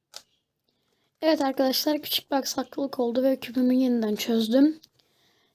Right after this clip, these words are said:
Evet, dediğim hareketi, e, yukarı sağ, sağ yukarı şeklinde de yapsanız da hiçbir sıkıntı olmuyor.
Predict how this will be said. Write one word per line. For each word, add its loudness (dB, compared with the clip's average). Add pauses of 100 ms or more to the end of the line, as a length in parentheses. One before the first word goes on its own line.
(120)
Evet, -2
dediğim 6
hareketi, 6 (500)
e, -4 (100)
yukarı 0
sağ, 4
sağ 0
yukarı 2
şeklinde 0
de 4
yapsanız 0
da 0
hiçbir -4
sıkıntı -4
olmuyor. 2